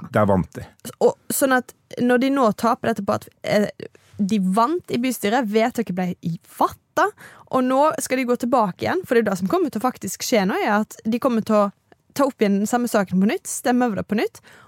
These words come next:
Speaker 2: og så kommer, ehm, eh, disse tre da til å snu og fakt-, vippe flertallet den andre veien. Og det er klart at dette her føles jo, føles jo ikke bra.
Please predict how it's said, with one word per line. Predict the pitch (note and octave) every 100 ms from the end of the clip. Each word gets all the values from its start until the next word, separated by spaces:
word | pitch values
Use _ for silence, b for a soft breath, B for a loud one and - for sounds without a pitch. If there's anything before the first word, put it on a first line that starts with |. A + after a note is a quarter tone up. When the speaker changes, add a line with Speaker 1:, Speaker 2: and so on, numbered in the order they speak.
| _
Speaker 2:
og | C#4+
så | C4+ C#4
kommer, | A#3+ G#3+ G#3 - _
ehm, | G#3 G3+ G3 F#3+ F#3 F#3+ - _
eh, | G#3 G3
disse | F#3+ G3+ G#3+
tre | - G#3+ G3 F3
da | B3+ C4+ -
til | G#3+
å |
snu | - - G3 D3 F3 B B B -
og |
fakt-, | - A3+ G#3+
vippe | G#3 - G#3+
flertallet | - G3 - F3+
den | E3+
andre | F3+ F3+
veien. | F3 - F#3 B B B B -
Og |
det | C4 D#4+
er |
klart | C#4+
at | A#3
dette | G#3+ G#3
her | G#3+
føles | D#3 - A3+ D4+ C4+ -
jo, | G3 F3+ F3+ F#3 F#3+ F#3+ F#3+ - - - - G3
føles | - A#3+ B3+
jo | F#3+
ikke | E3+ G#3
bra. | F3